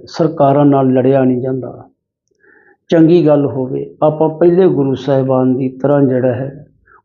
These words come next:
ਉਸ ਤਰ੍ਹਾਂ ਵਿਚਰੀਏ।" ਸ਼੍ਰੀ ਗੁਰੂ ਗੋਬਿੰਦ ਸਿੰਘ ਮਹਾਰਾਜ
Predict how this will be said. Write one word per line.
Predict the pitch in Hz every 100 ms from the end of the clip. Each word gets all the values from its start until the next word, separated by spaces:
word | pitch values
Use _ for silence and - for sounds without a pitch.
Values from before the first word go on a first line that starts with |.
| -
ਉਸ | 180
ਤਰ੍ਹਾਂ | 180 143
ਵਿਚਰੀਏ।" | 123 117 - 117 113 - - _ _ _ _ _ _ _ _ _ _
ਸ਼੍ਰੀ | - 185 185
ਗੁਰੂ | 180 185 180 160
ਗੋਬਿੰਦ | 139 143 143 160
ਸਿੰਘ | - 160 151
ਮਹਾਰਾਜ | 139 131 131 131 131